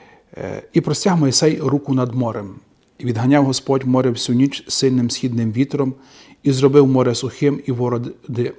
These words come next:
і води розділились. І сини Ізраїля увійшли і йшли серединою моря по суші.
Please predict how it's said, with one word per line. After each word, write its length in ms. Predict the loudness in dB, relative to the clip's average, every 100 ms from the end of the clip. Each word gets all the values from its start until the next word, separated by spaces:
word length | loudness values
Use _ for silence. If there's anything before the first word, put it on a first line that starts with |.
| _
і 100 | -8
води 360 | -2 0 0 -2
розділились. 840 | -4 -4 -2 -2 -2 -6 -8 -10 _ _ -20 -20 -20 -20 _ -4
І 40 |
сини 220 | 2 4
Ізраїля 680 | 6 6 6 6 4 0 -4
увійшли 600 | -2 -2 -2 0 0 0 -6 _ _ _ _ -20 -20 -20 _ 0
і 80 |
йшли 460 | 0 2 6 6 6
серединою 500 | 0 0 2 4 4
моря 320 | 2 2 0
по 160 | -2 -6
суші. 500 | -2 -2 -4 -10